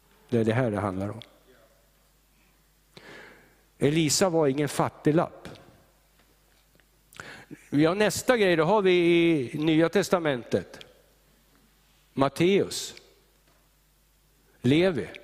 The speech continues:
när Jesus, Jesus kallar honom.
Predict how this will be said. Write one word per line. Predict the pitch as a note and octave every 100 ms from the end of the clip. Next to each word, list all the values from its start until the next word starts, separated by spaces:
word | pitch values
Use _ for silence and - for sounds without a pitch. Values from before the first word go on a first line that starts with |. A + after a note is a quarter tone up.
| - _ _ _ _ _ _
när | B2+ C3 C3 A2+ -
Jesus, | C3+ C#3 B2 - B2+ G2+ - - _ _
Jesus | - B2+ A#2 B2
kallar | - A#2+ A2 G#2+
honom. | G#2+ F2+